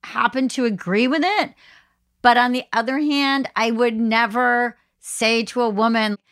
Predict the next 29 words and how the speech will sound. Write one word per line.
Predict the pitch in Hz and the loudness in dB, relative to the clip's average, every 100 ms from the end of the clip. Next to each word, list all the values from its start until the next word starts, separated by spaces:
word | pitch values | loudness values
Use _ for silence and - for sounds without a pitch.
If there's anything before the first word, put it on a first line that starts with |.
| _ _ _ | _ _ _
who | - | -2
wants | 247 254 262 | 2 2 2
to | - | 0
have | 262 240 | 0 0
kids, | - 294 370 208 208 | -2 0 0 -2 -2
like, | 220 - - | -4 -4 -2
"Don't | 233 233 | 0 2
have | 220 190 | -2 -2
kids." | 285 339 151 - | -4 -2 -2 -4
I | 208 | -2
would | 240 | -2
never, | 233 254 277 269 269 | 0 2 2 2 0
ever | 220 220 220 | 0 -4 -6
say | - 247 262 | -4 -2 -2
that. | 180 104 - _ - - - - _ _ | -2 -4 -8 _ -20 -20 -20 -20 _ _
But | 254 240 - | 4 4 0
at | 254 | -2
the | 262 | -2
same | 262 - 277 277 277 | -4 -2 0 2 0
time, | - - 233 220 233 262 269 277 - | -4 -10 -4 0 2 2 0 -4 -6
I, | 220 220 190 - _ _ _ _ | -4 -4 -4 -10 _ _ _ _
you | - 233 | -10 -2
know, | 233 208 196 | 2 2 2
I | - | 0
mean, | 226 233 | 0 2
I | 226 220 | 2 0
have | 233 220 196 | 0 0 -2
feelings | 226 233 226 220 214 | -6 -4 -2 -2 -2
about | 190 202 190 190 | 0 2 2 -2